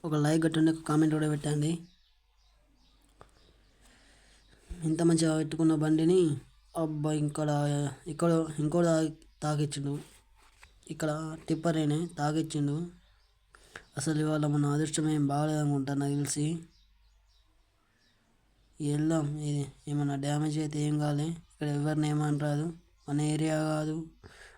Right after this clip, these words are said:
మన జిల్లా కాదు, మన మండలం కాదు, మన ఊరు కాదు, మన దేశం కాదు. మరి ఏమంటాం, ఇక్కడ మనం వేరే కాడికి వచ్చినాం బండి లోడ్ వేసుకొని.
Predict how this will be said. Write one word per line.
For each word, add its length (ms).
మన 140
జిల్లా 420
కాదు, 260
మన 180
మండలం 520
కాదు, 240
మన 360
ఊరు 300
కాదు, 280
మన 220
దేశం 480
కాదు. 200
మరి 220
ఏమంటాం, 380
ఇక్కడ 260
మనం 320
వేరే 220
కాడికి 260
వచ్చినాం 440
బండి 300
లోడ్ 200
వేసుకొని. 460